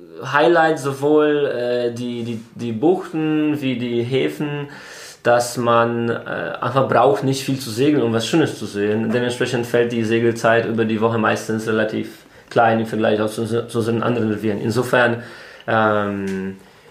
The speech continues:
wenig Wind, wenig Welle, ähm, nicht so viel segeln. Ähm, natürlich bei, bei uns immer, ähm, also wenn segeln, dann hauptsächlich unter Segel und, äh, wo sich alle beteiligen, aber eben insgesamt in der Menge nicht so viel.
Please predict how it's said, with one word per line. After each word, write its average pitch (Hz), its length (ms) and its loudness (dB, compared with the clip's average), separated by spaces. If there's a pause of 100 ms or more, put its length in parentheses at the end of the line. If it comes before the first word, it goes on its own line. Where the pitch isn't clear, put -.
wenig 147 640 2
Wind, 196 480 2
wenig 147 420 2
Welle, 151 640 2 (100)
ähm, 117 460 -4
nicht 135 200 -4
so 151 100 -4
viel 127 160 -6
segeln. 147 760 0 (460)
Ähm, 110 1400 -4
natürlich 151 440 2
bei, 127 400 4 (160)
bei 123 180 2
uns 151 240 2
immer, 123 500 2
ähm, 110 480 -4
also 120 240 -4
wenn 135 160 4
segeln, 131 380 2
dann 117 420 -2
hauptsächlich 120 440 -2
unter 127 240 0
Segel 127 560 4
und, 110 380 -4
äh, 113 140 -4
wo 110 60 -4
sich 113 220 -4
alle 120 100 2
beteiligen, 156 600 2
aber 123 240 0
eben 123 200 0
insgesamt 127 460 -4
in 120 60 -4
der 117 80 -2
Menge 117 180 -2
nicht 113 140 -6
so 110 80 -10
viel. 135 380 -2